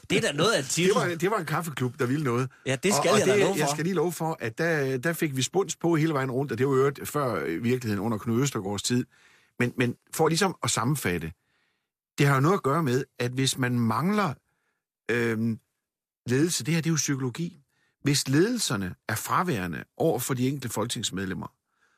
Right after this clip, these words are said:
Speaker 2: og ledelserne, fordi de nu kommer i regering, ikke forstår, eller skal i regering, ikke forstår, at det er altså Folketinget, der sætter linjen. Hvis ikke man passer på sine folketingsmedlemmer, hvis ikke man får dem til at føle sig godt tilpas, hvis ikke man driver ledelse,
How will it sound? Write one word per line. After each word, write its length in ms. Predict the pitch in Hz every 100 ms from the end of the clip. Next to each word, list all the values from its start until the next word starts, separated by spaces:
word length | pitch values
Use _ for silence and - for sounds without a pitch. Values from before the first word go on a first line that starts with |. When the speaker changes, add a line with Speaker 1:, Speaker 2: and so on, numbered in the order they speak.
| _ _
Speaker 2:
og 120 | 139
ledelserne, 520 | 131 185 214 139 113 107 _ _
fordi 180 | - 135
de 100 | 123
nu 100 | 123
kommer 260 | 151 117 110
i 40 |
regering, 440 | 120 98 143 131 -
ikke 140 | -
forstår, 500 | 139 - 208 180 90 _ -
eller 120 | -
skal 280 | - 147 196
i 60 |
regering, 360 | 147 87 101 98
ikke 160 | - 185
forstår, 440 | 151 - 196 160 - _ _ -
at 80 | 123
det 40 |
er 40 | 117
altså 140 | 110
Folketinget, 480 | 120 147 160 - 107
der 60 | 104
sætter 260 | 131 135
linjen. 360 | 104 110 123 101 _ _ _ -
Hvis 140 | 131
ikke 120 | 220
man 140 | 190 131
passer 320 | 120 135 -
på 220 | - 160
sine 220 | 180 117
folketingsmedlemmer, 840 | 101 98 104 90 - 92 90 87 87 _ _ _ -
hvis 160 | 143
ikke 160 | 185 196
man 120 | 147
får 180 | 131 131
dem 120 | 123
til 120 | 123
at 80 | 170
føle 200 | 131 127
sig 160 | 120 117
godt 200 | 135 147
tilpas, 460 | - - 120 151 -
hvis 180 | 127
ikke 240 | 160 190 175
man 120 | 147
driver 240 | 131 135
ledelse, 500 | 117 117 160 180 -